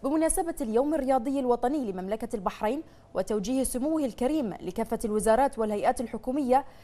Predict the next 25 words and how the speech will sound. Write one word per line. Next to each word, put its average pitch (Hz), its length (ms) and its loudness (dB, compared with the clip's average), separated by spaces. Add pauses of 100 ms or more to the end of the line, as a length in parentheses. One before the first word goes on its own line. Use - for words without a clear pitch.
(240)
إلى 302 140 6
تنظيم 330 420 0
فعاليات 214 600 2
رياضية 240 560 0
في 226 180 -6
هذا 247 200 0
اليوم 233 300 2 (320)
تعبر 214 420 0
عن 226 220 -2
مدى 220 220 0
تطلعات 214 640 0
سموه 233 400 -4 (100)
نحو 240 300 -2
بناء 214 380 -4
وعي 254 480 0
ثقافي 240 480 -4
رياضي 220 460 0
في 254 100 -4
المجتمع 226 480 -2
البحريني 214 580 -4 (460)
الذي 185 280 0
يبدي 220 280 -4
تفاعله 220 540 0
واهتمامه 233 720 0
بممارسة 202 680 -4